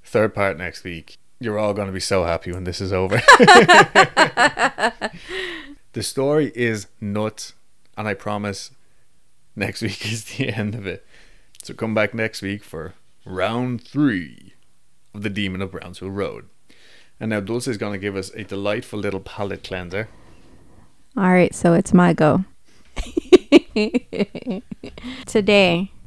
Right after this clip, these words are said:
Speaker 2: on another ch-, another chapter of It's Dulce's turn,
Speaker 1: <laughs>
Speaker 2: um, I'm going to be talking about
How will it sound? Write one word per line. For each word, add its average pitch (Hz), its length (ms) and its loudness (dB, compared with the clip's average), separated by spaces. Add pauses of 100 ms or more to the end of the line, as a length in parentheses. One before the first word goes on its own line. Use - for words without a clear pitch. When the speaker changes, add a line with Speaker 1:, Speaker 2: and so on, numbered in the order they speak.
(100)
Speaker 2:
on 196 160 -2
another 190 480 4
ch-, - 220 -8 (120)
another 190 380 2
chapter 170 480 0
of 160 200 -4 (800)
It's - 200 -2
Dulce's 175 480 2
turn, 160 320 -4 (600)
Speaker 1:
<laughs> - 520 -16
Speaker 2:
um, 175 500 2
I'm 180 200 0
going 190 240 2
to - 120 -4
be 180 160 0
talking 185 460 0
about 170 520 2